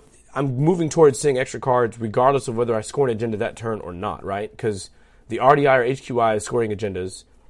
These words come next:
On the subsequent runs when I'm not scoring, I have the ability to see more cards. So it's, I, I,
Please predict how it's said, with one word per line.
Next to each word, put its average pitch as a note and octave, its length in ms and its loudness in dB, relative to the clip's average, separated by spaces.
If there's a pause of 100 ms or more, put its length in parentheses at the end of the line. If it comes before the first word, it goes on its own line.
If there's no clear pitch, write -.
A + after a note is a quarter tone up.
(140)
On B2+ 120 0
the A2+ 80 -4
subsequent D3 460 4
runs A#2 240 0
when A2 100 -4
I'm G#2 60 -4
not A#2+ 200 -2
scoring, A2 500 -4
I G#2+ 180 -6
have A2+ 240 -2
the G#2+ 120 -4
ability G#2+ 340 -2
to F#2 100 -12
see - 180 -8
more G#2 220 -4
cards. D2 540 -8 (720)
So D3+ 200 2
it's, C#3+ 200 2 (280)
I, C#3+ 240 6
I, D3+ 180 6